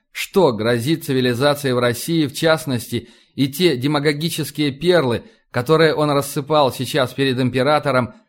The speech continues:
были нужны ему лишь для одного: в случае неудачи встать и сказать с гордостью: "Я предупреждал". "Но государь наш, плоть от плоти, кровь от крови народной, не позволит изгадить!" Данченко вещал самозабвенно,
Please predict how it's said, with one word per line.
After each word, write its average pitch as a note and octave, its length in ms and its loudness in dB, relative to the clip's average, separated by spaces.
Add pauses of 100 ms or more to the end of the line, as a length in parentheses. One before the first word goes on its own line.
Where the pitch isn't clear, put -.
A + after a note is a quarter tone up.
(100)
были E3 200 4
нужны E3+ 320 0
ему D#3+ 280 0
лишь D3+ 260 2
для D3 200 2
одного: C3 680 -2 (260)
в - 80 -16
случае D#3+ 340 0
неудачи D3 560 0
встать D3+ 460 -2 (200)
и A#2 60 -6
сказать C#3+ 440 0
с A2+ 60 -4
гордостью: C3 800 0
"Я B2 280 0
предупреждал". B2+ 1000 -2 (300)
"Но D3+ 160 -2
государь F#3 540 0
наш, C#3+ 300 0 (260)
плоть E3 540 0
от - 220 -4
плоти, D3 480 -2
кровь G3+ 460 2
от D#3+ 160 0
крови F#3+ 300 2
народной, D#3+ 500 0 (180)
не F3 140 0
позволит G3 680 0
изгадить!" D#3 640 2 (260)
Данченко D#3+ 520 2
вещал D3 440 0
самозабвенно, B2+ 960 -2